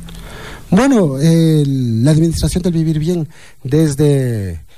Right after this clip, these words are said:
que se posesionó en la alcaldía y, y desde la concejalía, veníamos trabajando, eh, en el proyecto de dar a conocer lo que es Cotacachi.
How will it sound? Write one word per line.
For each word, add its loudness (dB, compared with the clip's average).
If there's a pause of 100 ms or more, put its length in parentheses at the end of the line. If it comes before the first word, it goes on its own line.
(240)
que -6
se -6
posesionó 0
en -2
la -6
alcaldía -4
y, -6 (240)
y -8 (300)
desde -4
la -2
concejalía, 0 (420)
veníamos 2
trabajando, -2 (420)
eh, 2
en 2
el 0
proyecto 0 (220)
de -2
dar 0
a -2
conocer -2
lo -2
que -2
es -2
Cotacachi. -8